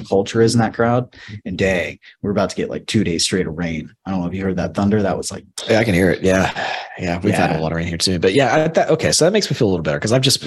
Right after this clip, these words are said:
Speaker 2: every time I get on Twitter, I'm like, "God, I don't know what to say here." I, I know I can be funny sometimes, but I, I was just, I don't know what to do with this platform. And I don't even know, I honestly don't even really know what to do with the platform. Like,
Speaker 1: Yeah.
Speaker 2: I, I don't know. Like, can you drive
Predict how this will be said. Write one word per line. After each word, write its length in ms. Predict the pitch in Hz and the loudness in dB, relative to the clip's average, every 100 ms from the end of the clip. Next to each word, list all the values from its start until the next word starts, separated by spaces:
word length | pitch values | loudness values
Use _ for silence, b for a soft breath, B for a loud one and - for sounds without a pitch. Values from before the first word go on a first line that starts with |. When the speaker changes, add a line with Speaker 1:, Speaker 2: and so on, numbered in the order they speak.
| - | -4
Speaker 2:
every 260 | 135 151 | 0 2
time 240 | - 151 143 | 2 2 2
I 60 | |
get 120 | 107 113 | 2 0
on 80 | |
Twitter, 220 | 87 123 98 | 0 0 0
I'm 60 | |
like, 160 | 73 65 - | -2 -10 -8
"God, 240 | 82 76 | -4 -2
I 80 | 90 | 0
don't 180 | 101 69 | 0 0
know 100 | 67 | -2
what 120 | 65 | -2
to 60 | - | 0
say 220 | - 65 | 0 -2
here." 280 | 62 64 67 | -2 -2 -2
I, 160 | 98 101 85 - - | 0 0 -4 -10 0
I 140 | 123 | 2
know 240 | 131 135 | 4 6
I 80 | 131 | 6
can 140 | 117 101 | 4 2
be 80 | |
funny 300 | 92 - 90 92 | 2 2 0 0
sometimes, 420 | 98 95 92 87 | -2 -2 -2 0
but 80 | 90 | 2
I, 300 | 85 - 90 | 2 0 -2
I 40 | |
was 140 | 87 80 | -2 0
just, 320 | - - - - | 0 -2 -4 -4
I 120 | 92 | -4
don't 160 | 82 - - | -4 -8 -12
know 180 | 78 71 | -4 -2
what 220 | 69 - | -2 -4
to 120 | 78 - _ - | -6 -10 _ -10
do 320 | 85 80 73 71 | -2 0 0 -2
with 140 | 71 | -4
this 140 | 71 | -4
platform. 460 | - 78 67 80 78 - | -2 0 0 -2 -4 -2
And 100 | 156 | 0
I 80 | 175 | 2
don't 140 | 233 | 2
even 160 | 202 135 | 2 2
know, 80 | 104 | 2
I 120 | 131 | 2
honestly 300 | 131 - 98 | 2 2 2
don't 260 | 101 120 110 | 2 2 0
even 160 | 85 | -2
really 340 | 87 92 71 - - | -2 -2 -4 -10 -4
know 100 | 85 | -2
what 120 | 73 | -2
to 60 | - | -2
do 80 | 64 | -6
with 100 | - | -6
the 40 | |
platform. 540 | - - - - 107 131 - | -4 -4 -4 -6 -10 -6 -2
Like, 240 | - - B B - | -2 -2 B B -4
Speaker 1:
Yeah. 340 | 87 76 - - _ _ _ _ - | -2 -2 -6 -12 _ _ _ _ -4
Speaker 2:
I, 160 | 87 82 - | -2 0 0
I 40 | |
don't 120 | 107 | 0
know. 220 | 65 69 82 | 0 -2 0
Like, 220 | 92 87 | 0 0
can 140 | - 98 | -2 0
you 80 | 90 | 0
drive 600 | - 82 82 87 - | 0 0 2 0 -4